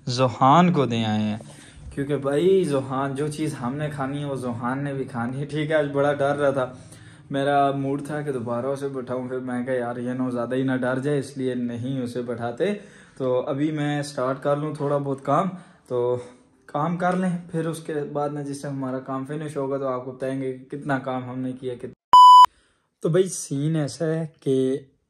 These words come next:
उस रूम से उठ के मैं इस रूम में आ गया, तो ठीक है, क्योंकि काम वगैरह तो कर रहा था, वहाँ सोफे पे बैठ बैठ के ना मैं बहुत ज़्यादा थक चुका था, इसलिए यहाँ पे आए हैं और काफ़ी ज़्यादा हमने काम कर लिया अपना।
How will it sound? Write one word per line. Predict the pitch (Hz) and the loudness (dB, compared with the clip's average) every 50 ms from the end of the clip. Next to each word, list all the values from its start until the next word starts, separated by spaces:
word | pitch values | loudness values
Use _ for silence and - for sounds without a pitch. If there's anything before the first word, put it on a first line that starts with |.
| _ - | _ -6
उस | 170 151 - 180 | -6 -4 -2 0
रूम | 170 160 156 | 0 2 0
से | 147 147 156 | 0 0 0
उठ | 147 139 | 0 0
के | - - 151 | -2 -4 -4
मैं | 143 135 131 | -2 -2 -2
इस | 131 127 - - | -4 -4 -6 -6
रूम | 143 143 | -4 -2
में | 143 147 147 | -2 -2 -2
आ | 143 139 | -2 -2
गया, | 131 143 143 | -2 -4 -4
तो | 135 - 139 | -6 -6 -10
ठीक | - - - 147 139 131 - | -12 -8 -6 -6 -4 -4 -4
है, | 143 131 | -6 -6
क्योंकि | - - 143 131 139 135 | -4 -6 -6 -4 -4 -4
काम | 131 - 135 131 131 135 131 | -4 -4 -6 -4 -4 -4 -4
वगैरह | 135 127 135 135 143 139 | -4 -4 -4 -4 -4 -6
तो | 139 135 - 147 | -6 -6 -6 -6
कर | - 156 156 143 | -4 -2 -2 -2
रहा | 139 131 | -2 -4
था, | - - 151 | -4 -4 -4
वहाँ | 139 135 120 113 131 139 | -4 -4 -4 -6 -6 -8
सोफे | 143 - - 143 127 113 - 160 156 | -8 -6 -6 -6 -6 -4 -2 -2 -2
पे | 151 151 147 | -2 -2 -2
बैठ | 131 127 127 127 127 123 | -2 -2 0 0 0 0
बैठ | 127 143 139 135 127 | 0 -2 -2 -2 -2
के | - - 147 | -2 -2 -2
ना | 147 147 151 151 - - - - - - - _ _ - | 0 -2 -2 -4 -8 -20 -20 -20 -20 -20 -20 _ _ 0
मैं | 156 147 131 131 | 0 0 0 2
बहुत | 135 147 143 139 151 151 147 | 4 6 6 6 6 4 2
ज़्यादा | 139 143 135 135 139 | 2 0 0 0 -2
थक | 131 - - 143 135 | -4 -4 -4 -6 -6
चुका | 131 - - 135 - 135 123 | -6 -8 -12 -10 -8 -6 -4
था, | 123 131 | -4 -2
इसलिए | 127 127 123 - - 151 143 | -4 -4 -4 -4 -4 -2 -2
यहाँ | 131 120 117 123 131 | -2 -4 -4 -4 -4
पे | 131 - 156 | -2 -2 -2
आए | 143 139 143 | -2 0 0
हैं | 147 | 0
और | 143 139 127 - - | -2 -2 -4 -4 -4
काफ़ी | 147 139 123 - - 160 | -2 -2 -2 -2 -2 -2
ज़्यादा | 143 143 139 135 143 | 0 0 0 0 -2
हमने | 135 120 151 143 143 147 | -2 -2 -2 -2 -2 -4
काम | - - - 156 147 139 139 139 139 | -6 -6 -6 -4 -4 -4 -4 -6 -6
कर | 131 - 139 135 131 | -4 -4 -4 -4 -4
लिया | 139 139 139 147 151 143 | -6 -4 -2 -2 -2 -2
अपना। | 139 - - _ - - - _ - - 156 - - | -4 -8 -14 _ -20 -20 -20 _ -20 -20 -18 -16 -16